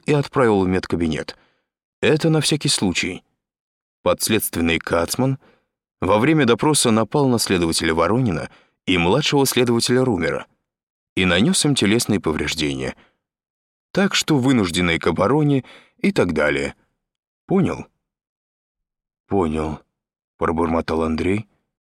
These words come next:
машинально ощупывая Гулю. Он ещё раз огляделся. «А где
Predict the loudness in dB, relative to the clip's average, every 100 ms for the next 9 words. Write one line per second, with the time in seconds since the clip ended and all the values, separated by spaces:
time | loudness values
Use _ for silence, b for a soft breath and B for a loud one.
0 | _ _ -4 -2 0 0 0 0 0 -2
1 | -4 -2 -2 -2 -4 -4 -4 -10 _ _
2 | _ _ _ _ _ _ _ _ _ -4
3 | 0 0 0 0 0 0 0 -2 -2 -4
4 | -4 -4 -6 -12 _ _ _ _ _ _
5 | _ _ _ -6 -4 -4 -6 -4 0 0
6 | -2